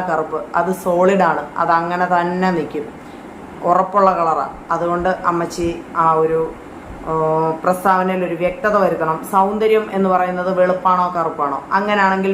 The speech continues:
വെളുത്ത ഒരാളെ അമ്മച്ചി കൊണ്ടുവന്ന് കാണിച്ചു തരണം. കാരണം ഞങ്ങൾ വെളുപ്പാണ് എന്ന് പറഞ്ഞ് പഠിച്ചിരിക്കുന്ന കളർ, അയ്യോ ഇതിപ്പോൾ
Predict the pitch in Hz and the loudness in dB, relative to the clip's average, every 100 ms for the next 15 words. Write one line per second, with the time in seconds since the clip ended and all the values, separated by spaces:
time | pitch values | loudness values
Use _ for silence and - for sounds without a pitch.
0 | 185 190 208 202 233 233 175 180 190 185 | 2 4 4 2 2 2 2 0 2 4
1 | 185 180 175 180 185 190 175 170 180 196 | 4 2 0 -2 -4 -4 -4 -2 -2 0
2 | 185 165 170 175 196 160 165 190 233 196 | 0 0 0 -4 -2 0 0 -2 0 0
3 | 175 185 185 185 185 190 190 180 - 185 | 2 0 -2 -2 0 0 2 2 2 0
4 | 180 180 175 180 175 175 180 170 165 165 | 0 -2 -4 0 0 0 -2 -4 -4 -6
5 | 175 175 170 165 165 175 170 160 160 180 | -4 -2 0 0 0 -2 -4 -4 -4 -4